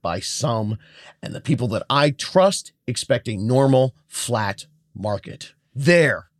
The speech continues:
summed it all up. Now, are you pissed off that you listened over two hours of this multi-part series? Well, don't be, because you are informed. An informed buyer is a confident buyer and an empowered buyer, and that means a better deal for you.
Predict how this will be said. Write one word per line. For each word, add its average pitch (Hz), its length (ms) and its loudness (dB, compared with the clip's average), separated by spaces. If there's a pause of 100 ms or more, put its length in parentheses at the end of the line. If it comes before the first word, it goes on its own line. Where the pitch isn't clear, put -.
(100)
summed 233 400 2
it 190 100 4
all 147 280 6
up. - 240 -2
Now, 156 160 4
are 147 80 6
you 139 80 2
pissed 175 280 2
off 175 220 4
that 123 80 -4
you 107 100 -2
listened 139 300 2
over 131 180 2
two 151 240 2
hours 143 320 2
of 110 60 -6
this 98 140 -6
multi-part 123 600 -2
series? 127 540 -2
Well, 131 460 2 (200)
don't 135 300 0
be, 98 260 -10 (420)
because 160 340 4
you 220 260 4
are 240 200 4
informed. 202 960 0 (300)
An 165 100 6
informed 208 920 2
buyer 143 640 2
is 147 160 4
a 139 140 2
confident 143 680 0
buyer 107 500 2
and 160 160 -2
an 170 120 2
empowered 156 760 2
buyer, 101 520 0
and 110 220 -4
that 180 260 0
means 127 240 0
a 113 40 -6
better 113 280 0
deal 98 260 -6
for - 120 -14
you. 82 260 -10